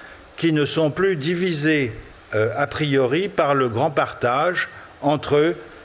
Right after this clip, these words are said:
le domaine de la nature et celui de la société. Le collectif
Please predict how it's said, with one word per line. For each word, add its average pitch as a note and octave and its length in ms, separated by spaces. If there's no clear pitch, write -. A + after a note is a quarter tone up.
le C#3 160
domaine D#3 320
de C3+ 80
la B2+ 160
nature B2+ 440
et B2+ 40
celui A#2+ 320
de A#2+ 40
la A2+ 100
société. F2 640
Le A#2+ 140
collectif D3 720